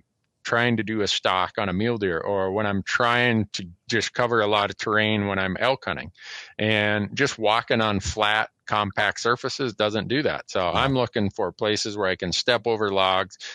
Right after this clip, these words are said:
Speaker 1: dip under a blowdown, side hill for a few hundred yards, downhill, uphill. And that type of stuff for me is way better than going to the gym.
Speaker 2: Yeah.
Speaker 1: So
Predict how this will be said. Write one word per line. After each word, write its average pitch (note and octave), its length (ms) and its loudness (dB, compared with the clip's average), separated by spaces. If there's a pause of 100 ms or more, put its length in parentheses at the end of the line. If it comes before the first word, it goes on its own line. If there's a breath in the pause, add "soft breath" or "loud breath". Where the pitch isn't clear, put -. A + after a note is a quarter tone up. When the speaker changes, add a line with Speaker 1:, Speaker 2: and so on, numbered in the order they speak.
(260 loud breath)
Speaker 1:
dip B2+ 260 0
under A#2+ 300 4
a G2+ 60 0
blowdown, F#2+ 640 0
side B2+ 440 0
hill G2 300 2
for F#2+ 260 -2
a F2 60 -2
few G#2+ 220 -2
hundred G#2 300 0
yards, F#2+ 460 2
downhill, A2+ 640 2
uphill. F#2+ 460 -2 (460 loud breath)
And A2+ 500 2 (260)
that C3+ 260 0
type G#3 280 -2
of G#2+ 100 -8
stuff A#2 320 2
for G2+ 180 -6
me G#2+ 460 0
is F#2+ 180 -6
way F#2+ 460 -2
better F#2 340 0
than E2+ 160 -8
going E2+ 300 -4
to F2 120 -8
the D#2 100 -20
gym. D#2 280 -4 (420)
Speaker 2:
Yeah. F#2 180 0 (760)
Speaker 1:
So D#2 280 -4